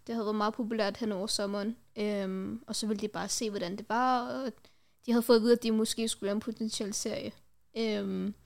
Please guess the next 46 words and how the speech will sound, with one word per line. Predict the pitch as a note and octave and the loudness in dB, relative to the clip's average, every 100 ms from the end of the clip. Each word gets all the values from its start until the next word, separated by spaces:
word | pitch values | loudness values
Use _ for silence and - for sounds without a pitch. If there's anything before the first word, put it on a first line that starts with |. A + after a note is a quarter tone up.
| _ _ - - - _ | _ _ -20 -20 -20 _
og | A#3 | -2
så | A3+ - B3+ A#3+ | 2 6 6 6
kom | A#3 A#3+ | 4 4
de | A3 | 4
så | - | 4
over | A3+ A3 | 4 4
til | A#3 | 2
mig | G#3+ G#3+ C4 C#4 | 2 2 2 0
og | |
snakkede | - A3 A3+ A3+ | 2 0 2 0
med | G#3+ | 2
mig, | G#3 A3 C4+ C#4+ - - | 2 0 0 -4 -10 -8
øh, | A#3 A3 G#3+ G#3 - | -2 0 0 -2 -2
og | A#3 | -4
så | - B3 A#3 A#3 A#3 - - - | -2 2 2 0 -4 -20 -20 -8
var | A3 | -4
de | G3+ | -2
sådan, | G#3+ A3 G3 A3+ | 0 0 0 0
"Må | A3+ | 2
vi | B3+ | 0
ikke | B3+ | 0
gemme | A#3+ C4 | 2 2
dit | C4 A#3+ | 0 -2
nummer, | B3 G3 A#3 | -2 0 -4
fordi, | A#3 G#3+ G#3+ G#3 | -4 -6 -4 -4
øh, | G3+ G3+ G#3 | -4 -4 -6
vi, | G#3 - | -10 -6
det | |
kan | A#3+ G3+ | -2 2
være, | G3+ | 2
at | G#3 | 2
vi | |
vil | A3 G3+ | 0 -2
tage | G3 G#3+ | -2 -6
kontakt | G3 A3 G#3+ G3 - | -4 -4 -2 -4 -2
til | A3 | 0
dig," | F3+ | 0
og | G3 | 0
så | - | -2
videre. | F3 F#3 B3 - - _ _ _ _ | -2 -4 -6 -10 -20 _ _ _ _
Så | - | -14
det | - | -8
er | C4+ | -2
fint | C#4 A#3+ | 2 4
nok, | G#3+ A3 | 4 0
det | - | -4